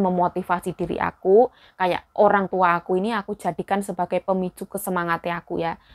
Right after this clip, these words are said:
Oh, orang tua aku seperti ini, mumpung aku masih muda, aku pengen merasakan hidup yang lebih layak lagi. Kalau bisa, mbokku tuh selalu mendoakan aku ya.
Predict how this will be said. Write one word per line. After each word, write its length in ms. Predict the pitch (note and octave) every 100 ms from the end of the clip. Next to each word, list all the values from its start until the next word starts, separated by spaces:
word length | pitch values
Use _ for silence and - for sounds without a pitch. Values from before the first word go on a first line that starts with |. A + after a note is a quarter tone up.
| -
Oh, 160 | -
orang 320 | G3 F#3 F3+ E3+
tua 320 | F3 E3+ F3+
aku 80 | G3
seperti 480 | F#3+ F3+ - E3+
ini, 400 | F3 F3 F#3+ C4+ - _ -
mumpung 400 | G3+ F#3+ F#3 F3
aku 160 | -
masih 320 | F3+ F3 F#3 F3
muda, 480 | E3+ - F3 F#3+ - - -
aku 240 | G3+ C4
pengen 320 | - G#3+ A#3
merasakan 560 | B3+ A3+ G#3 G3 - A3
hidup 320 | G3+ - A3+ -
yang 160 | F#3+ A3+ _
lebih 240 | E3 A3 G3
layak 320 | F3 F3 -
lagi. 400 | F3 - F#3 F3+ _ _
Kalau 240 | - F#3+ F3+
bisa, 640 | E3+ - E3+ E3+ G3 C4 _ _ -
mbokku 320 | F#3+ - A#3
tuh 80 | C4+
selalu 240 | A3+ F#3+
mendoakan 640 | F#3 F#3 F3+ E3+ - E3+ E3+
aku 160 | F3 F3
ya. 160 | -